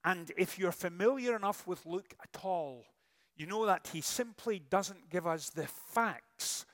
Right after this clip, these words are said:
of the gospel. He introduces us to people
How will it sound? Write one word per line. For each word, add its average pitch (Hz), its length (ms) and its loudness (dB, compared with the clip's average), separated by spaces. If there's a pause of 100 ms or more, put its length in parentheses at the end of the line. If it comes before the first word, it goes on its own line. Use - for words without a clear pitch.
(180)
of 127 380 -6 (180)
the 131 60 -16
gospel. 117 600 -10 (500)
He 165 180 4
introduces 196 640 -2
us 175 360 4 (320)
to 170 100 -8
people 120 480 -6